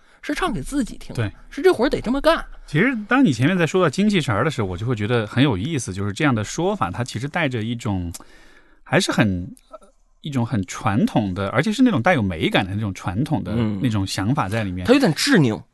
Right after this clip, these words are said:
Speaker 2: 对，包括刚才你所讲这个故事，所以我觉得其实就是你身上还是带着这样的一个，一个部分的，一个偏传统向的，
Speaker 1: 嗯。
Speaker 2: 但是其实是有很有韧性的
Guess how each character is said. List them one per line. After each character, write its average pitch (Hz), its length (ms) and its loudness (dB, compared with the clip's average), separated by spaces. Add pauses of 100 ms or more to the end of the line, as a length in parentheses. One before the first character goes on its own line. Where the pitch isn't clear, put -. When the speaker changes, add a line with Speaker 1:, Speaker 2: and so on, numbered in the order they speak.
(140)
Speaker 2:
对， 127 260 6 (280)
包 190 160 8
括 196 80 0
刚 185 140 6
才 214 60 6
你 151 120 4
所 120 160 0
讲 87 220 -6
这 95 80 -10
个 92 60 -10
故 127 200 -4
事， - 300 -8
所 - 140 0
以 381 40 10
我 359 160 10
觉 143 100 2
得 208 80 4
其 - 160 0
实 233 140 0
就 247 120 0
是 196 60 2
你 110 140 2
身 175 200 -2
上 262 120 4
还 113 140 0
是 240 120 -4
带 277 200 0
着 127 140 -2
这 165 120 -2
样 139 120 4
的 101 120 0
一 87 160 -6
个， 98 280 0
一 101 120 -4
个 117 80 2
部 120 180 0
分 98 160 -2
的， 87 120 -6
一 98 120 -4
个 113 500 0
偏 262 380 4
传 202 280 -2
统 180 180 -2
向 - 180 -4
的， - 60 -2
Speaker 1:
嗯。 113 60 -2
Speaker 2:
但 165 120 2
是 147 100 -2
其 139 160 -4
实 190 80 -4
是 240 120 -2
有 113 140 -2
很 123 100 0
有 160 160 -4
韧 156 260 0
性 117 200 0
的 95 140 -6